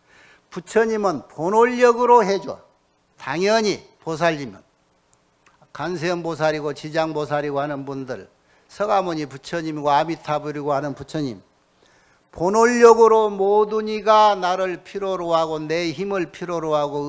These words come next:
의지하려고 할 적에는 얼마든지 내 이름을 부르고 원해라, 내 생각을 해라, 염불. 그러면 나는 어느 때 어느 장소를 막론하고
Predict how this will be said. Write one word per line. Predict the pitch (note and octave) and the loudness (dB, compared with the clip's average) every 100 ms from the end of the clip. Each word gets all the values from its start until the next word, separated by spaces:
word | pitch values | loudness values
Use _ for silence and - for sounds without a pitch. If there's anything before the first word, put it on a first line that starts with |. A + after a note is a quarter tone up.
| D#3+ | -8
의지하려고 | D3+ D#3 D3 C#3+ C3 C#3 | -8 -6 -6 -6 -8 -10
할 | C#3 | -10
적에는 | - C#3+ C3+ C3 B2 A#2+ | -14 -14 -14 -14 -16 -16
얼마든지 | C3 F3+ A3 A#3 A#3 A3+ A3 | -16 -12 -8 -8 -8 -8 -8
내 | G3+ G3+ | -4 -4
이름을 | G3 G3 F#3+ E3+ | -4 -4 -6 -10
부르고 | F3 F3+ F3+ D#3+ | -12 -12 -10 -6
원해라, | E3 E3+ E3+ D#3+ A#2+ - _ _ | -4 -4 -4 -4 -6 -10 _ _
내 | C3+ D#3 | -6 -6
생각을 | - E3+ E3+ D3+ C#3+ | -6 -6 -4 -2 -2
해라, | C#3+ G#2+ F#2 A2 | -2 -4 -12 -10
염불. | C#3 D3 C#3+ C3 A#2+ C#3 C3 G2+ _ _ _ _ _ _ _ _ _ _ - | -6 -4 -4 -8 -8 -8 -8 -10 _ _ _ _ _ _ _ _ _ _ -8
그러면 | E3+ G#3 G#3+ G3+ | -4 0 0 2
나는 | G3 G#3 A3 F3+ - _ _ _ | 4 4 2 0 -14 _ _ _
어느 | C3+ E3 G#3 A#3+ A#3 - - | -4 0 4 4 2 -18 -2
때 | A3+ A3 G3 F3 D#3 C#3 A#2+ A#2+ | 2 2 2 0 -2 -4 -8 -12
어느 | B2+ D#3+ G3 G#3 | -6 -2 0 0
장소를 | - D#3 F3 D#3+ E3 D#3+ D3 | 0 0 0 -4 -4 -4 -2
막론하고 | D3 D3+ D#3 D3+ D3 C#3+ D3 A3 B3+ B3 - | -4 -4 -2 -2 -2 -4 4 8 8 4 -8